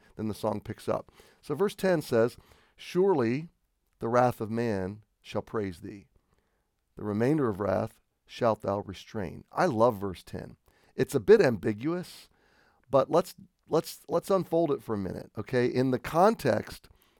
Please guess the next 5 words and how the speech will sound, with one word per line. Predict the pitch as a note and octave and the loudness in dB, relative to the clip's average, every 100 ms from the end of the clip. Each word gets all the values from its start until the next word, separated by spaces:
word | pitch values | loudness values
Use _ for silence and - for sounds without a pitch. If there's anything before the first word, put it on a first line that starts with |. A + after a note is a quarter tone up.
| _ - | _ 2
of | B2+ B2+ G#2+ | 4 4 0
these | B2+ A2 - | -2 -2 -2
angry, | C3 E3 D#3+ C3+ B2 A2+ G#2+ _ _ _ _ | 0 2 0 -2 -2 -2 -6 _ _ _ _
s-, | - - _ _ | -20 -20 _ _
uh, | - | -8